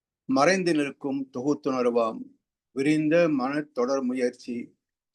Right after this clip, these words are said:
சுயநிலையாம், மெய்ப்பொருளாய் தன்னை சேர்த்தேறும். அகத்தவமும்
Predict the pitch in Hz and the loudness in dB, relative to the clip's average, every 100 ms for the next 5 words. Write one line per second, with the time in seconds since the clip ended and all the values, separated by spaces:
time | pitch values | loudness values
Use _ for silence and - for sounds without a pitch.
0 | _ - 139 156 160 147 131 120 123 127 | _ -8 2 4 4 2 2 2 0 -2
1 | 131 _ _ 120 135 147 - 139 139 131 | -10 _ _ -6 0 0 0 0 2 2
2 | 139 156 185 - _ 120 117 117 147 - | 2 0 -4 -10 _ -2 -2 -4 -6 -6
3 | 123 113 113 - 113 110 110 117 117 - | -2 -2 -2 -6 -2 0 0 -4 -6 -14
4 | _ _ _ _ _ _ _ _ _ - | _ _ _ _ _ _ _ _ _ -20
5 | _ _ _ _ _ _ _ _ _ _ | _ _ _ _ _ _ _ _ _ _
6 | _ _ _ _ _ - 123 131 160 - | _ _ _ _ _ -4 0 2 2 4
7 | 135 123 123 139 156 | 4 6 6 4 2